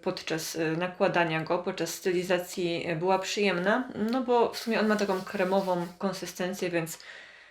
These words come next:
fajnie, gładko sunął po tych włosach podczas, e, aplikacji, podczas wygniatania włosów. E, no i tutaj właśnie są te sucharki, tak? E, mocno podbity skręt. Wiecie co? No i czuć takie, mm,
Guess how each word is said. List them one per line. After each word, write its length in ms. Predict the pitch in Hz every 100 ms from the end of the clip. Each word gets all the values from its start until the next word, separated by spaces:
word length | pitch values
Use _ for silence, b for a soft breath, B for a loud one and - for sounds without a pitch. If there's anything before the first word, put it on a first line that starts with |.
| B
fajnie, 540 | - 190 185 185 180
gładko 720 | 170 175 - 180 170 165 160 170
sunął 380 | 165 - 202 180
po 140 | 180
tych 220 | 170 175
włosach 400 | 175 180 185 170
podczas, 640 | - 170 - 160 - - -
e, 240 | 160 160
aplikacji, 640 | 170 - - 247 247 208
podczas 300 | 196 185 180
wygniatania 540 | 165 170 165 185 196 185
włosów. 580 | 175 156 - 226 294 - B B B B B B -
E, 540 | 185 185 185 190 -
no 200 | 208 226
i 100 | 214
tutaj 240 | 220 220 202
właśnie 340 | 196 - 196
są 200 | 196 180
te 100 | 180
sucharki, 540 | 180 175 180 147 - -
tak? 400 | 147 175 - -
E, 440 | 165 156 165 170 180
mocno 360 | - 175 196 208
podbity 380 | 190 - 185 190
skręt. 540 | - - 165 214 247 - -
Wiecie 320 | 185 202 208
co? 240 | 202 226
No 140 | 233 -
i 160 | 202
czuć 320 | 202 247 - -
takie, 540 | 214 - 208 202 202 - - _ 185
mm, 200 | 180